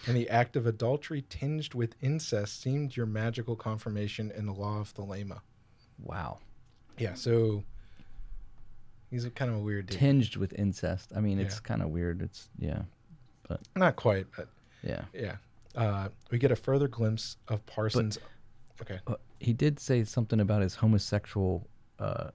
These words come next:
Speaker 2: uh, it says, "Your repressed homosexual component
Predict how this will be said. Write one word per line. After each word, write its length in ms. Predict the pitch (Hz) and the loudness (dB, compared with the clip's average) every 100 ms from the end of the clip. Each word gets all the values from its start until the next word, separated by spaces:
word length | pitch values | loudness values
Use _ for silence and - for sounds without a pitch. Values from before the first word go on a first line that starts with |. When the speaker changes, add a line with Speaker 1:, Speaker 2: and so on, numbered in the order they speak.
| - - _ _ _ | -16 -20 _ _ _
Speaker 2:
uh, 100 | 104 - | -8 -2
it 140 | 110 | 0
says, 220 | 120 107 - | 4 2 4
"Your 260 | 117 113 107 | 4 6 4
repressed 460 | 101 - 127 - | 4 4 4 4
homosexual 640 | 120 113 - 110 - 107 95 | 4 6 4 0 4 2 4
component 720 | 107 95 - 117 92 - | 2 2 4 6 4 0